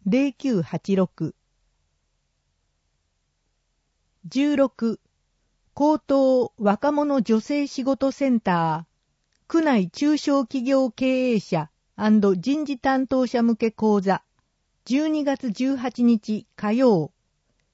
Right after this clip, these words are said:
採用から退職までのお悩み解決、ケーススタディで見る最新法改正とトレンド。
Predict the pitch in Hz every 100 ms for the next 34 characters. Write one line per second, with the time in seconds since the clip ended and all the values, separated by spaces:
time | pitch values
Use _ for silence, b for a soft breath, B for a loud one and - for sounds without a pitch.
0 | _ _ - 262 294 302 302 - 269 262
1 | 262 269 285 277 269 269 240 185 170 202
2 | 196 240 262 262 247 - 214 202 208 -
3 | 180 - _ _ _ _ _ _ _ _
4 | 294 302 - 285 - 277 247 233 190 175
5 | 185 180 160 - _ _ - 262 302 -
6 | 294 285 - 285 285 - 277 247 220 180
7 | 175 175 170 180 185 226 220 190 180